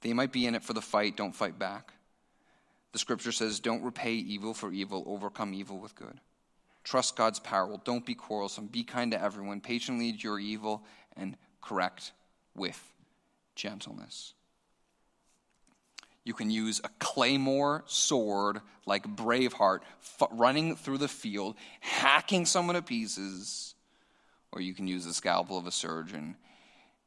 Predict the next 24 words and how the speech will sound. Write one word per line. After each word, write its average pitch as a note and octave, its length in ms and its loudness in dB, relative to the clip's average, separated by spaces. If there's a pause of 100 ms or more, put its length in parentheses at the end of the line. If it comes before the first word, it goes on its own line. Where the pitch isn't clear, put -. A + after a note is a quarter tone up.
(560)
and F#3+ 160 -6
slice - 520 0
exactly - 600 -4
where E2 220 -8
it D2 60 -8
needs D2+ 280 -8
to - 80 -14
be - 100 -12
sliced. - 720 -14 (1900)
Correct - 400 -2
with G#2 100 -10
gentleness, F2+ 540 -4
because G2+ 400 -4
the - 180 -8
aim A#2 280 -2
of A2+ 100 -4
our F2+ 140 0
charge F#2 580 0
is E2+ 180 -10
love F2+ 640 -16 (720)
that - 140 -4
issues G#2 380 -4
from F#2+ 160 -6
a G2 80 -8